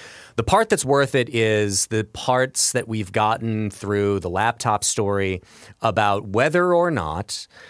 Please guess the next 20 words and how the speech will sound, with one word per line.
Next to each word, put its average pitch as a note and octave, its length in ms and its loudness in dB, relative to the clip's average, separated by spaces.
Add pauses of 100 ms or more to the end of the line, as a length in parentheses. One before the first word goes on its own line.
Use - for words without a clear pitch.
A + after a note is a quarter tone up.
(200)
Hunter B2+ 320 0
Biden A2+ 460 2
is F#2 160 -2
influence F#2 480 -4
peddling, E2+ 600 -4
and G2+ 100 -14
he - 60 -20 (100)
almost F2+ 360 -4
certainly F#2 400 -6
has E2+ 340 -4
been, F2+ 500 -6 (400)
and A2+ 300 0
whether C#3 360 2
or D3+ 100 4
not C3 220 2
Joe A2 280 0
Biden G2+ 400 0
has F#2 260 -2
been F2+ 240 -4
involved A#2 800 2